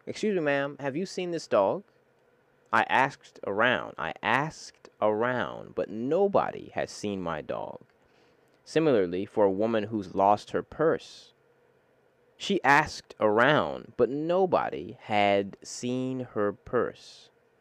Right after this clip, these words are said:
She asked around, but nobody had seen her purse. She lost her purse. She could not find it. Okay, so maybe another example.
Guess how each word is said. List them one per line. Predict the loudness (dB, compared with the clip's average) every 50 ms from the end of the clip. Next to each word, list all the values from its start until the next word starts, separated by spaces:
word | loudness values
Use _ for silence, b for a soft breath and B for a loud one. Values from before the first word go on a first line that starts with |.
| _
She | -8 -2 0 2 4
asked | 4 4 4 2 -4 -18 -16 -8 -6
around, | -4 -2 0 0 0 -2 -4 -6 -8
but | -10 -8 -4
nobody | -4 0 0 0 0 0
had | -2 -4 -8
seen | -8 -10 -10 -10
her | -8 -10 -12
purse. | _ -8 -8 -8 -8 -10 -14 -20 -20 _ _ _ _ _ _ _ _ _ _ _ _ _ _ _ _ _ _ _ _ _ _ _ _ _
She | -10 -8 -2
lost | 0 0 0 0 -2 -6
her | -10
purse. | -8 -4 -4 -2 -2 -4 -6 -14 -20 -20 _ _ _ _ _ _ _ _ _ _
She | -20 -16
could | -10 -8 -6
not | -6 -6 -8 -8
find | -8 -8 -6 -6 -8
it. | -10 -14 _ _ _ _ b b b b _ _ _ _ _ _ _ _ _ _ _ _ _ _ _ _ _ _
Okay, | -20 -16 -12 -10 -10 -10 -10
so | -10 -8 -6
maybe | -6 -4 -4 -2
another | -2 -2 -2 -2
example. | -2 -4 -4 -6 -6 -6 -6 -6 -6 -6 -6